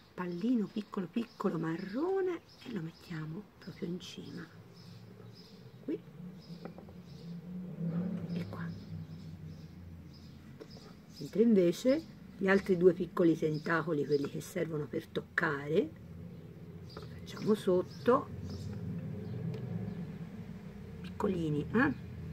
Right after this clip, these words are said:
Sono un po' più piccolini in effetti. Un rotolino più piccolo, possiamo dividere in due e li attacchiamo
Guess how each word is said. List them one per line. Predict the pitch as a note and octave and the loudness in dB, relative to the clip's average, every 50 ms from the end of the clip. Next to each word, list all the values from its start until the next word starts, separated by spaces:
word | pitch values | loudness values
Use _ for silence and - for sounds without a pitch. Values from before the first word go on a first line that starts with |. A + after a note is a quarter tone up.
| - - - - - - - - - | -6 -6 -6 -6 -6 -6 -6 -6 -4
Sono | - F2 F2 | -2 0 2
un | - - | 2 2
po' | - - | 2 2
più | - - D3+ - | 2 2 0 0
piccolini | - - - - - C#3+ C#3+ C3+ B2+ B2 - | 0 0 0 0 0 2 2 2 2 2 2
in | - - | 0 0
effetti. | - - - - - - - - - - - - - - - - - - - - - - - - - - - - | -2 -2 -2 0 0 0 0 -2 -2 -2 -2 -2 -2 -2 -2 -2 -2 -2 -2 -4 -4 -4 -4 -2 -2 0 0 0
Un | - - - | 0 -2 0
rotolino | C#3 D3 - - - E3 E3 D#3+ C#3+ C#3 | 0 0 0 2 2 2 4 4 2 2
più | D3 B3 A#3+ - - | 0 0 -2 -2 0
piccolo, | - C4+ C4+ - - - - - C#4 C4 C4+ C#4 C4+ C#4+ B3 - - - | 0 0 0 0 -2 -6 -4 -2 0 0 0 0 -2 -4 -6 -10 -14 -18
possiamo | - - - - - - C3 C3+ C#3 | -18 -16 -14 -12 -8 -6 -6 -4 -4
dividere | B2+ B2+ C3 C3+ - - C#3+ F3 | -4 -4 -4 -4 -4 -4 -2 0
in | A3 C4 C#4 C#4+ | 0 0 0 0
due | D4 D#4+ D#4+ D#4 D#4 D#4 - - - - - - - - | 0 0 0 0 -2 -4 -8 -10 -14 -18 -20 -20 -18 -10
e | - A#3 | -6 -6
li | F#3 - | -6 -6
attacchiamo | - - - - - - - - - - D#3+ D#3+ E3 - | -8 -14 -14 -16 -14 -12 -10 -10 -8 -6 -6 -8 -8 -10